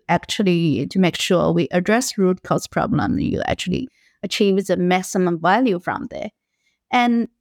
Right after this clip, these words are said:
actually, quite often, you started with the stakeholder, right? With the original problem, what they say in. For example, you normally start your generative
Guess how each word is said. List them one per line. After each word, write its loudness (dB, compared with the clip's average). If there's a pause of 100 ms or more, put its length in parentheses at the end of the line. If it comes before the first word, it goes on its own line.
(280)
actually, 2
quite 0
often, 0
you 4
started 0
with 2
the 0
stakeholder, 0
right? 0
With 2
the 0
original 2
problem, 0
what 2
they 0
say -2 (140)
in. 2
For 2
example, 2
you 2
normally 2
start 2
your 0
generative -2